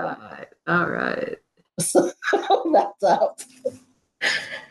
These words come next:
Speaker 1: And, and I'm always the big fan of, you know, it's fine to use Amazon to look for information about books,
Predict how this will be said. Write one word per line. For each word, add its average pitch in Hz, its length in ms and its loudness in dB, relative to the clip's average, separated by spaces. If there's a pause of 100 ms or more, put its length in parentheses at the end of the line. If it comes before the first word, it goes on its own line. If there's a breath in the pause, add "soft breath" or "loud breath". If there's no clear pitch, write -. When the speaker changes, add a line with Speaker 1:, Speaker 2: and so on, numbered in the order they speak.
(220 loud breath)
Speaker 1:
And, 196 280 2
and 190 200 2
I'm 233 300 2
always 190 540 4
the 175 100 0
big 160 340 2
fan 160 380 2
of, 143 360 4
you 170 120 2
know, 156 180 4
it's 160 240 6
fine 185 520 2
to 214 100 0
use 175 260 4
Amazon 143 760 2
to 143 140 2
look 139 220 4
for - 140 -2
information 131 680 2
about 135 260 4
books, 147 300 0